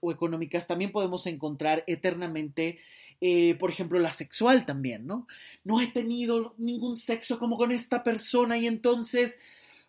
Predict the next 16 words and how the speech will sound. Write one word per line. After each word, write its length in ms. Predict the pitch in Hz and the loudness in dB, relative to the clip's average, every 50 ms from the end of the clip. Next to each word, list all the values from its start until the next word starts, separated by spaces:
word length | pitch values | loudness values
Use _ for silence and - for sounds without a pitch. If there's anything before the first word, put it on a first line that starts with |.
| _ _ - | _ _ 4
por 320 | 254 254 233 233 - - | 6 6 6 6 2 4
toda 280 | - 311 277 269 254 240 | 6 8 8 8 6 4
esta 340 | 233 - - - 240 220 - | 0 0 0 0 -2 0 0
pasión 440 | 226 226 - - 233 240 240 240 | -2 0 0 0 0 0 0 0
soy 340 | 226 - - 247 247 240 240 - | 0 0 2 2 2 2 2 0
capaz 380 | 240 226 233 233 233 226 226 | 0 0 2 2 0 0 2
de 100 | - 220 | 0 0
empeñar 600 | 214 214 - - 214 208 214 226 226 220 220 - _ | 0 0 -2 -2 -2 0 2 2 0 0 0 -2 _
todo 260 | - 262 240 226 226 208 | 10 10 10 10 10 6
lo 160 | 190 185 - | 4 2 0
que 140 | 190 185 175 | 2 2 2
he 60 | 170 | 0
hecho". 340 | 156 - - - 143 - _ _ _ _ _ _ _ _ _ _ _ _ _ _ _ _ _ _ _ | 0 -4 -8 -10 -10 -12 _ _ _ _ _ _ _ _ _ _ _ _ _ _ _ _ _ _ _
Cuidado, 540 | - 180 180 165 170 185 190 185 147 123 _ _ _ _ _ _ _ _ _ _ _ _ _ _ _ _ | -4 -4 -2 -2 0 -2 -2 -2 -4 -8 _ _ _ _ _ _ _ _ _ _ _ _ _ _ _ _
porque 320 | - 180 180 175 - - 175 | 2 2 2 2 4 2 2
evidentemente 1080 | 160 175 180 185 214 226 240 226 233 214 190 180 175 170 165 - - 165 175 185 185 | 2 2 0 -2 -2 -2 -4 -4 -6 -4 -4 -6 -8 -8 -10 -8 -8 -8 -8 -8 -12